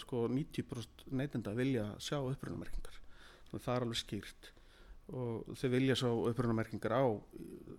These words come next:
þeim vörum sem þau vita að, að er, er í samkeppni við innfluttar vörur, eins og til dæmis kjötið. Og,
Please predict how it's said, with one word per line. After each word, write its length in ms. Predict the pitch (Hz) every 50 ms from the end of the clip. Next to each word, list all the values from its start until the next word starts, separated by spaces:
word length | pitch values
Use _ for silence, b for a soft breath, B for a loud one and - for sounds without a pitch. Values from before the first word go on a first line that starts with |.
| - - -
þeim 240 | - 135 123 117 110
vörum 280 | 127 123 120 117 110 110
sem 160 | - 127 117 113
þau 80 | 113 110 113
vita 380 | 120 127 127 - - - 113 107
að, 220 | 107 107 110 101 - -
að 220 | 113 110 110 107 - - - - - - - - - 120 120
er, 160 | 113 113 110 113 - - - - - 120 120
er 100 | 113 117 117
í 100 | 113 110
samkeppni 480 | - - 143 139 - - 123 - 117 107
við 180 | 117 120 117 107
innfluttar 400 | 123 127 - 135 - - 113 107
vörur, 280 | 107 104 104 101 123 - - B B B B B B B B B -
eins 160 | - 117 - -
og 80 | -
til 100 | - 107
dæmis 200 | 107 110 104 - -
kjötið. 380 | - 107 - - 117 143 - B B B B B B B B B B B B B -
Og, 300 | - 117 107 107 110